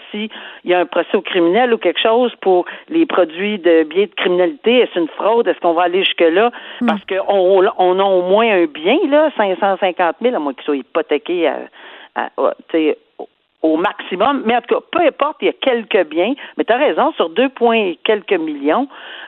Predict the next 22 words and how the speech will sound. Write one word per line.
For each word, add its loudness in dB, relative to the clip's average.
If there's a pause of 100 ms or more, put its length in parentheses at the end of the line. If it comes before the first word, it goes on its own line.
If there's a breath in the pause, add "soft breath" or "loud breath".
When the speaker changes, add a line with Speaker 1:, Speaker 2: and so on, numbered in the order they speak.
(100)
Speaker 1:
on 2 (100)
en 2
a 2
retrouvé -2
trente-huit -2
mille. -2 (140)
C'est 0
magnifique. 0 (400 loud breath)
Alors, -2
pour 2
le 4
reste, 2
on 0
est, -4
c'est -8
dans 0
les 2
maisons 0
et 0
dans 0
les -4
dons. -4